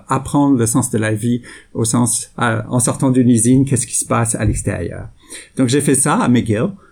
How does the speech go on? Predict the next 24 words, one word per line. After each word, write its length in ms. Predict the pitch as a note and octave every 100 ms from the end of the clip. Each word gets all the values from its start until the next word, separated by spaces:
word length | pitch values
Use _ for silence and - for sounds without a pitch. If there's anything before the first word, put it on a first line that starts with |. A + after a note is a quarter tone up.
| -
Euh, 340 | A2+ A#2 A2+ A2+
excellente, 800 | D3+ D#3+ - C#3 B2 B2+ C3+ C3
euh, 340 | A#2+ A2+ A2 G#2+
excellente, 960 | - D3 D3 - B2+ A2 A2+ A2 A2+ -
euh, 280 | A2+ G#2+ G2+
formation. 800 | - C3+ B2 A2+ A2 C#3+ D#3+ G#3
Et 100 | A2+
puis, 500 | - B2+ B2 A#2+ A2
en 120 | B2
plus, 460 | A2 C3+ C#3+ E3 -
d'un 100 | A2
point 140 | G#2+
de 40 | A2+
vue 80 | A#2
personnel, 460 | A#2 - A#2+ D3+
j'ai 140 | B2 G#2+
trouvé 240 | A#2 A#2
ma 160 | A2 G2+
femme 240 | B2 C3+
sur 160 | - G#2
les 80 |
bancs 160 | G2+ A#2+
de 40 | G#2+
l'école. 280 | - G3